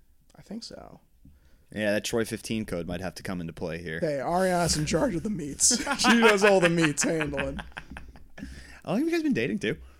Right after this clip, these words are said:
Speaker 1: Uh, almost a year now.
Speaker 2: And you just moved in together?
Speaker 1: Yeah.
Speaker 2: Congrats.
Speaker 1: Thank
Speaker 2: Has,
Speaker 1: you.
Speaker 2: have you ever lived with someone before?
Speaker 1: No.
Speaker 2: That
Speaker 1: First
Speaker 2: was,
Speaker 1: time.
Speaker 2: that was great. I get to pick your brain about that then, 'cause Jack Burke sat there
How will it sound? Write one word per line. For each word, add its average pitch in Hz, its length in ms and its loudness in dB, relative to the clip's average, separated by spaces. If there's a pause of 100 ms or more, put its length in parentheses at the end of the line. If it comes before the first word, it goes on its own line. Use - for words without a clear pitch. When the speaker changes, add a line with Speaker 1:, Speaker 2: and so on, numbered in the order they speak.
(300)
Speaker 1:
Uh, 156 340 4
almost 170 300 0
a 254 40 -2
year 190 180 -4
now. - 300 -10 (120)
Speaker 2:
And 120 120 0
you 117 60 2
just 117 160 0
moved 113 160 0
in 101 80 0
together? 120 340 0 (160)
Speaker 1:
Yeah. 165 220 -2 (100)
Speaker 2:
Congrats. 92 640 -6
Speaker 1:
Thank 143 220 -10
Speaker 2:
Has, 101 280 -4
Speaker 1:
you. - 60 -12
Speaker 2:
have 95 80 -4
you 110 100 2
ever 101 120 -2
lived 95 180 -4
with 104 100 -10
someone 98 200 -8
before? 95 400 -8 (260)
Speaker 1:
No. 156 400 -4 (240)
Speaker 2:
That 101 160 2
Speaker 1:
First 101 100 0
Speaker 2:
was, 160 320 0
Speaker 1:
time. - 260 -20 (180)
Speaker 2:
that - 100 -8
was 95 120 -6
great. 95 460 -4
I 101 120 -4
get 98 140 -4
to - 60 -8
pick 104 200 -8
your 101 100 -6
brain 95 180 -6
about 87 240 -6
that 90 220 -6
then, 82 160 -10
'cause 87 140 -16
Jack 90 280 -8
Burke 90 220 -8
sat 85 320 -10
there 82 300 -8